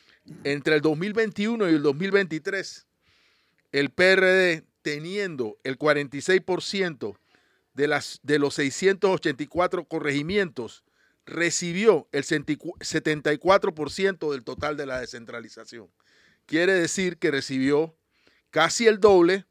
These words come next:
de la proporción que le toca en el control, digamos, numérico del, de los representantes. Entonces, sí,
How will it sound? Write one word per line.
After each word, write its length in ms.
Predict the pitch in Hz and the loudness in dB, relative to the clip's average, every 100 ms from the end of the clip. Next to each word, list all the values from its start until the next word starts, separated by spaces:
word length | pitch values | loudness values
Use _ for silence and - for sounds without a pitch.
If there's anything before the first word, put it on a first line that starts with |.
| _ _ _ _ _ | _ _ _ _ _
de 120 | 151 | -4
la 160 | 151 143 | -4 -4
proporción 560 | 143 131 117 156 147 | -12 -12 -10 -8 -8
que 120 | 160 | -8
le 120 | 143 123 | -10 -10
toca 400 | 139 127 143 131 | -12 -10 -10 -10
en 140 | 127 | -14
el 100 | 120 | -14
control, 560 | 120 117 117 131 139 131 _ _ - | -16 -14 -10 -10 -10 -14 _ _ -16
digamos, 440 | 127 131 147 135 | -10 -10 -10 -14
numérico 680 | 139 139 180 151 113 123 - _ _ | -14 -6 -4 -4 -8 -14 -16 _ _
del, 300 | 123 127 120 | -12 -12 -10
de 100 | 120 | -12
los 160 | 127 113 | -12 -12
representantes. 800 | 113 107 - 104 95 110 101 90 _ _ _ - | -14 -16 -18 -18 -16 -16 -16 -20 _ _ _ -20
Entonces, 420 | 120 143 175 165 | -10 -10 -8 -12
sí, 300 | - 190 | -10 -10